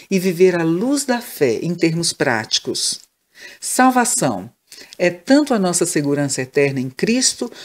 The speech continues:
quanto a plena herança que nos foi dada devido ao nosso relacionamento com Ele, incluindo nossas bênçãos, status e identidade.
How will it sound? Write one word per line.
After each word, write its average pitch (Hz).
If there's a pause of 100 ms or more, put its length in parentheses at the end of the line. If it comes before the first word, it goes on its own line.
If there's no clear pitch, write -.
(120)
quanto 185
a 170
plena 254
herança 185
que 185
nos 170
foi 143
dada 180
devido 151
ao 143
nosso 143
relacionamento 185
com 175
Ele, 123 (360)
incluindo 165
nossas 127
bênçãos, 214 (260)
status 233
e 175
identidade. 151